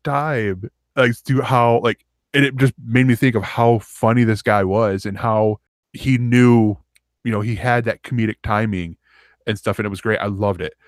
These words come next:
Um, but yeah, check it out. It's on H B O. If you're a Comcast, uh, subscriber right now, it is their watchathon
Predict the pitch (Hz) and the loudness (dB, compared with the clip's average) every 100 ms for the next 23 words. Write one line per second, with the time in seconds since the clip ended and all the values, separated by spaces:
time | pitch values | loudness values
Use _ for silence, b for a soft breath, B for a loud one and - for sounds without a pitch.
0 | b b b - 104 101 139 - 151 143 | b b b -4 -2 0 0 2 2 2
1 | 117 127 139 139 - 131 127 127 131 - | 0 0 0 0 0 2 4 4 2 0
2 | 117 139 120 104 - - 139 151 156 143 | -2 0 0 0 -6 -4 -4 -2 -2 -2
3 | - _ - - 120 110 - - 117 120 | -4 _ -18 -4 -2 -2 -6 -6 -2 0
4 | 131 107 110 113 120 120 110 104 104 92 | -2 -4 -2 -2 -2 -2 -2 -2 -4 -4
5 | 95 104 - 147 160 165 175 | -2 -2 -4 -8 -6 -6 -6